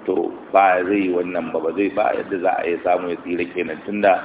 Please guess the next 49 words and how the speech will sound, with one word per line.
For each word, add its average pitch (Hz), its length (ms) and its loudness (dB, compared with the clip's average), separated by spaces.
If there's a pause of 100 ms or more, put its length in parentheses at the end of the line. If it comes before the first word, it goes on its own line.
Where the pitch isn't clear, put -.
(460)
ya 113 300 6
sani 101 300 2
cewa, 85 460 2 (220)
ai 92 180 0
ya 98 240 6
sani, 87 240 -2 (420)
wa - 200 2
qad - 80 2
arafta, - 480 2 (120)
ai - 140 -4
kai 107 220 -2
ka 104 260 2
sani. 98 220 -2 (420)
Saboda 95 320 0
haka 95 220 4 (320)
wannan 98 480 0
abin 98 240 0
nan 92 160 -2
kenan, 82 260 -2
wanda 107 320 2
ya 104 380 4
zo 107 180 6
bai, 95 240 4
bai, 87 240 0
bai 90 220 -2
musu 117 340 0
shirka 110 400 2
ba, 120 120 6 (420)
to 92 100 2
bai 92 180 2
san 104 200 2
tauhidi 85 500 -4
ba, 78 140 -4 (100)
kuma 95 220 -2
ba 101 160 4
yadda 95 180 -2
za 90 80 2
a 82 140 -2
yi 82 100 -4
zo 87 140 -4
da 82 80 -8
tauhidin 82 560 -8
nan. - 100 -16 (400)
Wa - 140 -6
qad 107 100 4
arafta, 90 460 2
kai 104 160 -2
ka 107 240 0
sani, 90 240 -6